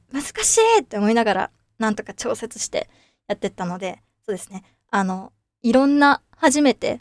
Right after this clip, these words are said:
私の初めてを、そうですね、リスナーさんである皆様、ね、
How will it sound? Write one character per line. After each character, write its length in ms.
私 280
の 120
初 260
め 160
て 180
を、 240
そ 60
う 40
で 20
す 100
ね、 420
リ 80
ス 100
ナ 120
ー 20
さ 140
ん 60
で 100
あ 120
る 260
皆 180
様、 380
ね、 260